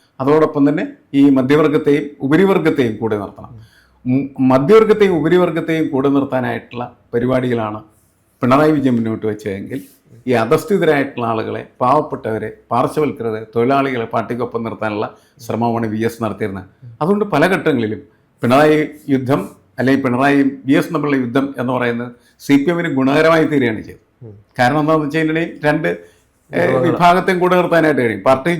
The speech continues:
Speaker 1: ജീർണിച്ചു പോകുന്നെന്നും കുറേ ആളുകൾ നിലവിളിക്കുമ്പോൾ
Speaker 2: ഉം.
Speaker 1: ഇല്ലില്ല, അത് ജീർണിക്കില്ല, കാരണം വി എസ് ഉണ്ട്, വി എസ് പോരാടും, വി എസ് മുന്നോട്ട് കൊണ്ടുപോകും എന്ന് പറഞ്ഞ് മറ്റൊരു വിഭാഗം എന്ത് ചെയ്യുന്നു, അല്ലെങ്കിൽ പുറത്തേക്ക് പോകേണ്ടതായിട്ടുള്ള ആളുകളൊപ്പം നിന്ന്.
Speaker 2: ഉം.
Speaker 1: അങ്ങനെയാണ് പല ഘട്ടങ്ങളിലും എന്ത് ചെയ്ത് സി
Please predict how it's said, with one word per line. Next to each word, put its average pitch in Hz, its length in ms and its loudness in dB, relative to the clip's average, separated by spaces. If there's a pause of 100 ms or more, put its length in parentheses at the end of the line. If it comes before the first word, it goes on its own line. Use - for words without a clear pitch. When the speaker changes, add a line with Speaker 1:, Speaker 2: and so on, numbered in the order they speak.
Speaker 1:
ജീർണിച്ചു 170 420 0
പോകുന്നെന്നും 165 420 0
കുറേ 156 200 2
ആളുകൾ 160 200 0 (120)
നിലവിളിക്കുമ്പോൾ 151 520 -2 (280)
Speaker 2:
ഉം. 113 100 -18 (140)
Speaker 1:
ഇല്ലില്ല, 202 280 4 (260)
അത് 123 80 -2 (100)
ജീർണിക്കില്ല, 143 560 2
കാരണം 123 320 0
വി 139 160 2
എസ് 180 160 -6
ഉണ്ട്, 131 120 0 (100)
വി 123 140 2
എസ് - 140 -8
പോരാടും, 143 480 2
വി 120 140 -4
എസ് 139 160 -6
മുന്നോട്ട് 143 320 -2
കൊണ്ടുപോകും 123 280 -2 (420)
എന്ന് 170 180 -2
പറഞ്ഞ് 170 240 -4 (120)
മറ്റൊരു 160 300 -4
വിഭാഗം 143 360 -2
എന്ത് 131 100 0
ചെയ്യുന്നു, 120 280 -2
അല്ലെങ്കിൽ 131 280 -4
പുറത്തേക്ക് 139 360 -4
പോകേണ്ടതായിട്ടുള്ള 135 640 0
ആളുകളൊപ്പം 120 460 -4
നിന്ന്. 101 180 -16 (200)
Speaker 2:
ഉം. - 40 -20 (500)
Speaker 1:
അങ്ങനെയാണ് 196 360 0 (160)
പല 175 100 2 (100)
ഘട്ടങ്ങളിലും 190 500 -2 (200)
എന്ത് 156 120 2
ചെയ്ത് 151 180 2 (240)
സി 143 100 0